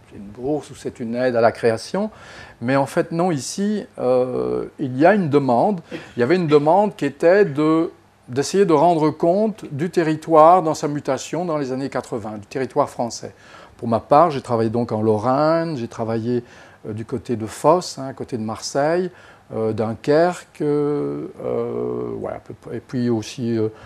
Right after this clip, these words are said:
euh, dans le centre, euh, Saint-Étienne et des choses comme ça. Tous les endroits, des hauts lieux de, de l'industrie. Et, euh, j'ai appréhendé ça, euh, en voyant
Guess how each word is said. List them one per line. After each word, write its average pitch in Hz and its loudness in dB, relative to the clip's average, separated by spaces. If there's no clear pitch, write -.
euh, 110 -8
dans 110 -8
le 110 -12
centre, 120 -8
euh, 123 -10
Saint-Étienne 127 -4
et 120 -2
des 110 -4
choses - -14
comme 113 -12
ça. 110 -18
Tous 160 0
les 127 0
endroits, 147 4
des 123 -2
hauts 143 0
lieux 147 0
de, 139 -4
de 127 -10
l'industrie. 110 -8
Et, 156 2
euh, 135 0
j'ai 127 -2
appréhendé 147 0
ça, 208 0
euh, 135 -2
en 151 2
voyant 151 2